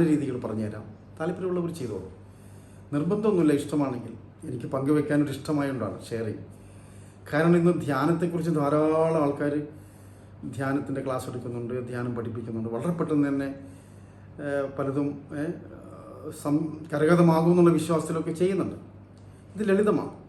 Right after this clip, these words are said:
ഇതിൽ യാ-, യാതൊരു അത്ഭുതവുമില്ല. ഏഹ്, ഇത് സ്വാഭാവികമായി നിങ്ങൾക്ക് നിങ്ങളുടെ ഉള്ളിലുള്ള വ്യക്തിത്വത്തെ പുഷ്പിക്കുവാൻ ഒരു, ഒരു സാഹചര്യം ഉണ്ടാകും. നമുക്ക് തന്നെ നമ്മളെ മനസ്സിലാവും, നമ്മൾ ആരാണ്, എന്താണ്,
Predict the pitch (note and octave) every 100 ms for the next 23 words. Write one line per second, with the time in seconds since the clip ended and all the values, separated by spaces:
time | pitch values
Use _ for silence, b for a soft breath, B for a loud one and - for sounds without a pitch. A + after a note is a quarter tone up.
0 | - D3 D3 D3 C#3+ C#3+ C#3+ E3 E3 C#3+
1 | C#3 D3+ D3 C3+ B2 A#2+ - B B B
2 | B B B B B B - C3+ C#3 -
3 | F3 G3+ - D#3 D#3 E3 G3+ A3 A3 F#3
4 | E3+ E3 D3+ D3+ D3+ C#3+ C#3 D3 C3 D3
5 | C#3+ C3 A2+ C#3 - C3+ - C#3 - -
6 | - - - - - - - - - F#3
7 | - - F#3 F#3 C#3+ - - - - -
8 | - - - - - - - - - -
9 | - - - - - - - C#3+ D3 D3+
10 | - - D3 - C3+ D#3 E3+ E3 C#3 A2+
11 | - - - - - - D3+ F3 F3 F3
12 | E3+ D3+ D3 D#3 D#3 D3+ A#2+ B2 - C3
13 | - - - - - A#2+ A2 G#2+ A2 G#2+
14 | G#2+ G#2+ G#2+ A2